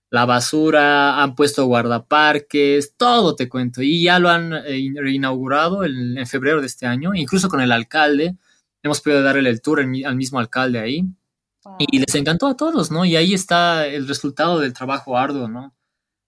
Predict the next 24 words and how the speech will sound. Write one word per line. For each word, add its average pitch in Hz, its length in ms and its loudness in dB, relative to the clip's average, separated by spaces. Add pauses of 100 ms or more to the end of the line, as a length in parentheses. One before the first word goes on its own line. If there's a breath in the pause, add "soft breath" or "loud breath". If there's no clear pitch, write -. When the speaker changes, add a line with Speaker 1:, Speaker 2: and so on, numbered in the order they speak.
Speaker 1:
De 131 160 -2
cómo 147 200 0
algo, 143 380 2
a-, 120 220 -4
a-, 135 160 -6
digamos, 147 400 0
algo 156 180 2
malo 143 340 2
también 135 280 -4
hizo 135 200 -6
que 117 120 -6
aparezca 123 600 -2
o 123 140 -2
que 131 120 -6
nos 123 120 -6
preocupáramos 131 580 -4
más, 131 460 -4
eh, 120 260 -8
para 120 220 -2
que - 80 -6
este 123 460 -2
lugar 123 320 0
mejore, 123 400 -4
¿no? 123 240 -18